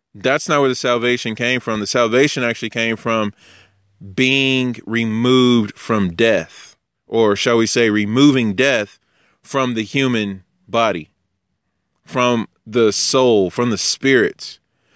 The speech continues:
that which causes us to age and decay, get sick, have gross materiality and physicality to pull us away from the glory of God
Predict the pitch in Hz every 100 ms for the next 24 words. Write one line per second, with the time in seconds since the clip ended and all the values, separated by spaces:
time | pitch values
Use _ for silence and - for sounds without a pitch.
0 | _ - 120 135 135 127 - 143 143 131
1 | 120 123 120 123 - 127 127 113 95 85
2 | 80 110 120 107 - 135 120 101 87 82
3 | 131 - - 143 131 104 - - _ _
4 | _ - - 123 131 127 123 113 - _
5 | _ 104 135 143 - 123 120 - 139 135
6 | 127 131 139 131 117 110 101 139 127 117
7 | - 131 127 120 107 101 - 135 131 127
8 | 120 123 131 123 - 113 107 110 117 113
9 | 101 101 113 110 98 90